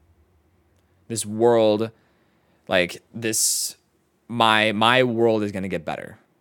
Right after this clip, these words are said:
Like, this, say, for instance, like, I, I'm, you're, you're manifesting. You're, you're, you're, you're sitting here like,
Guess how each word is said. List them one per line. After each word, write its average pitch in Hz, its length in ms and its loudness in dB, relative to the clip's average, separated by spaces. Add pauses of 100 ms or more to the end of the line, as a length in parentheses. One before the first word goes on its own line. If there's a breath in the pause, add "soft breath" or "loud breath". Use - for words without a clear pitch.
(120)
Like, 90 320 -6
this, 101 240 0
say, - 420 0
for 113 160 -4
instance, 107 420 -4
like, 98 160 0
I, 101 280 2
I'm, 98 500 -4 (360)
you're, 104 760 2 (680 soft breath)
you're 110 100 2
manifesting. - 800 0 (1200)
You're, 104 180 0
you're, 101 380 0
you're, 101 260 -6 (640)
you're 101 180 -2
sitting 135 420 0
here 101 360 2
like, 92 280 0